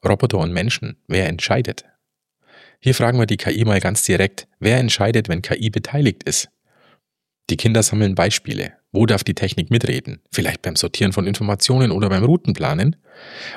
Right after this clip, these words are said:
Und wo muss zwingend ein Mensch bestimmen? Zum Beispiel bei Schulnoten,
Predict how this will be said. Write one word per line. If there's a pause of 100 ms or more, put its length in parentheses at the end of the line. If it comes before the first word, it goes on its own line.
Und
wo
muss
zwingend
ein
Mensch
bestimmen? (160)
Zum
Beispiel
bei
Schulnoten,